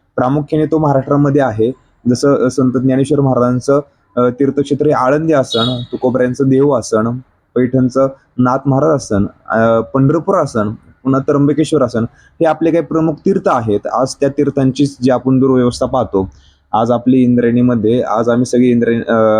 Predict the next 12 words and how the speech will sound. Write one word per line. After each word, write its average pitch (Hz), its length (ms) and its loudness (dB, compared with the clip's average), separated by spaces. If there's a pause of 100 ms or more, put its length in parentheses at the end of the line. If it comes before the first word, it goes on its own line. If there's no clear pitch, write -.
आळंदीतले 127 420 0
विद्यार्थी 139 460 0
आहोत. 101 220 0 (300)
आज 107 160 0
आळंदीमध्ये 123 520 2
आम्ही, 127 240 2 (360)
अ, 120 140 2
सहा 123 260 -2
सात 127 200 -2
वर्ष 127 300 2
शिक्षण 151 400 0
घेतलं. 95 320 0